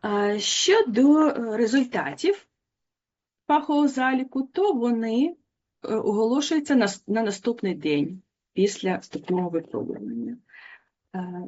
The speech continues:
на сайті кафедр, відповідно, на сайті нашої кафедри, ось,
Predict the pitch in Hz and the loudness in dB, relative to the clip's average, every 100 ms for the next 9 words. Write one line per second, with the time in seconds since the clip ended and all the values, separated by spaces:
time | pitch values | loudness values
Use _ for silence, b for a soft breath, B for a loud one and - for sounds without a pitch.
0 | - 233 226 - 180 160 147 156 156 - | 0 4 4 4 2 2 0 -10 -12 -14
1 | _ - 147 - 254 269 - _ _ _ | _ -10 -8 -4 -2 -2 -4 _ _ _
2 | _ 277 190 185 165 165 165 160 - 156 | _ 2 2 0 -4 -4 -4 -6 -4 -4
3 | 143 185 262 427 - 359 339 320 311 294 | -4 -2 0 0 0 0 0 0 2 2
4 | 262 262 262 262 _ _ _ _ _ _ | 0 2 0 -4 _ _ _ _ _ _
5 | _ _ _ _ _ _ _ _ _ _ | _ _ _ _ _ _ _ _ _ _
6 | _ _ _ 165 - - | _ _ _ -12 -12 -18